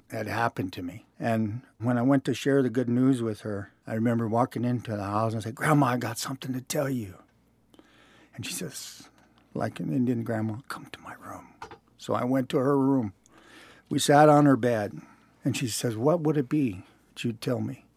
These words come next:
"Grandma," I said, "I'm a locomotive engineer now." And she looked at me and started crying, and her tears didn't stop. And just like any Indian grandma, you never know what they're thinking. Or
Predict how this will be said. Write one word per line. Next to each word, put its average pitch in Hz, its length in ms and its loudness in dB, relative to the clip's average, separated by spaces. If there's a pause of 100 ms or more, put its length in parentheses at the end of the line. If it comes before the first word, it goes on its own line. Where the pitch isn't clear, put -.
(120)
"Grandma," 165 460 8 (100)
I 127 140 -2
said, 156 560 4 (100)
"I'm 135 160 6
a 127 60 8
locomotive 147 680 6
engineer 120 600 4
now." 107 400 -6 (300)
And 120 140 -2
she - 140 -2
looked 135 260 2
at 123 120 -4
me 123 540 -2
and 120 240 -6
started 113 360 -4
crying, 139 400 -10 (520)
and 107 220 -2
her - 340 -4
tears - 880 -4 (280)
didn't 156 240 -8
stop. - 420 -8 (1500)
And 127 80 -2
just 135 200 0
like 123 240 4
any 131 300 8 (1200)
Indian 107 300 -2
grandma, 104 400 -2
you 107 160 -2
never 107 260 -2
know 104 200 0
what 104 340 -4
they're - 140 -6
thinking. 101 480 -6
Or 98 240 -10